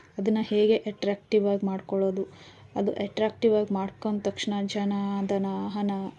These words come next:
ಅಟ್-, ಅಟ್ರಾಕ್ಟ್ ಆಗ್ತಾ ಹೋಗುತ್ತೆ ನಿಮ್ಗೆ. ನಿಮ್ಮ ಲೈಫಲ್ಲಿ ನೀವು ಖುಷಿಯಾಗಿರ್ತೀರ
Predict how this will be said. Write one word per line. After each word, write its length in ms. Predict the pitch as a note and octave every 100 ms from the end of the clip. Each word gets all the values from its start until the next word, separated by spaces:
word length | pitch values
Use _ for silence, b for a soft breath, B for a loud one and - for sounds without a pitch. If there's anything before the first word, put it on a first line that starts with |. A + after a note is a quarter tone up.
| - B B B B B B -
ಅಟ್-, 420 | G#3+ - - - A#3
ಅಟ್ರಾಕ್ಟ್ 440 | - C4 B3 -
ಆಗ್ತಾ 360 | G#3+ - A3 A3
ಹೋಗುತ್ತೆ 460 | G#3 G3 G3 G3+
ನಿಮ್ಗೆ. 420 | G3 G3 G3 F#3+
ನಿಮ್ಮ 300 | - G3 G3+
ಲೈಫಲ್ಲಿ 600 | G3+ F#3+ G#3+ - G#3+ G#3
ನೀವು 500 | G#3 G#3 A#3 - -
ಖುಷಿಯಾಗಿರ್ತೀರ 760 | - A3 - G#3+ G3 G3 G3